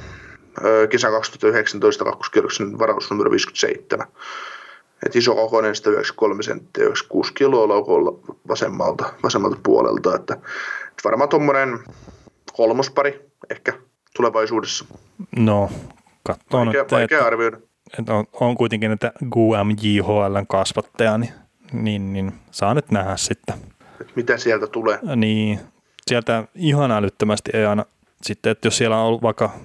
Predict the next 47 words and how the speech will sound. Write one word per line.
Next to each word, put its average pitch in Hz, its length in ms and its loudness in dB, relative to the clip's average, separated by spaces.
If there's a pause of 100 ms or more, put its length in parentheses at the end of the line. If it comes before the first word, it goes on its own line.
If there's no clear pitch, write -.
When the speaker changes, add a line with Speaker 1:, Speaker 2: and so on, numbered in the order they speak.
(180)
Speaker 2:
jonkin 110 380 0
verrankin 110 400 -2
tehnyt 104 300 -2
tehoja, 101 320 0
niin 101 100 -2
ei 98 60 0
välttämättä 104 460 0
kyllä 101 180 0
siirry 104 200 -2
tuonne 104 340 0
N 107 40 0
H 101 80 0
L:n 98 220 0
puolelle 104 320 0
hirveän 98 340 2
hyvin. 101 160 0 (420)
Speaker 1:
Joo. 107 220 -4 (420)
Lafnerin 120 560 2
jäädä 104 220 2
voi 104 160 2
olla 101 100 0
pieni 101 260 -4
poikkeus, - 460 0
mutta - 340 -12
Speaker 2:
No 131 160 4
joo, 147 320 4
joo, 143 120 4
ja 131 80 2
siis 120 160 0
on 120 160 2
Speaker 1:
Sit-, - 80 -8
Speaker 2:
Crosbykin 107 380 0
Speaker 1:
sit 101 120 0
Speaker 2:
pelaa. 101 180 0
Speaker 1:
Crosby 113 200 0
Speaker 2:
Niin, 107 100 -6
Speaker 1:
saa-, 117 100 2
Speaker 2:
niin, 113 340 2
Speaker 1:
Crosby 139 200 2
Speaker 2:
niin, 127 220 0
niin, 104 280 0
Speaker 1:
saattaa 113 100 2
Speaker 2:
mutta - 160 0
Speaker 1:
olla 107 80 -2
Speaker 2:
että, - 60 -10
Speaker 1:
pieni 113 140 -2
poikkeus. - 440 -4